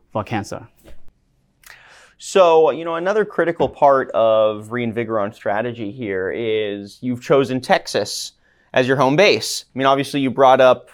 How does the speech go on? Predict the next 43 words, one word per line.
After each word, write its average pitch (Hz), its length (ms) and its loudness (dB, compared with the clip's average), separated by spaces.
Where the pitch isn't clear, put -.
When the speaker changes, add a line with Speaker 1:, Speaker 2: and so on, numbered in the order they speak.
Speaker 2:
uh, 120 360 2
you 123 80 -6
know, 120 60 -6
some 117 420 -6
time 147 380 -2
at 107 100 -6
U 131 140 -4
T 123 160 -10
Southwestern, 170 840 0
which - 100 -8
I 143 60 0
got 131 120 4
a 123 60 0
shout 139 280 4
out 120 200 2
to. 139 180 -2
My 131 160 -2
fiance 123 580 -2
just 117 160 -10
started 110 220 -2
medical 110 280 -6
school 87 260 -8
there, 82 160 -4
Speaker 1:
Oh, - 80 2
Speaker 2:
so 135 480 0
Speaker 1:
<laughs> - 0 -
okay. 131 260 -2
Speaker 2:
gotta 156 220 8
love 165 340 6
that. 175 640 4
Um, 156 640 6
but 156 680 6
y-, 165 240 2
again, 156 640 2
you 170 160 0
know, 151 360 2
Texas 190 840 2
as 160 180 4
a 151 120 6
hub 165 360 2
for 143 160 -4
life 131 300 2
sciences 151 960 0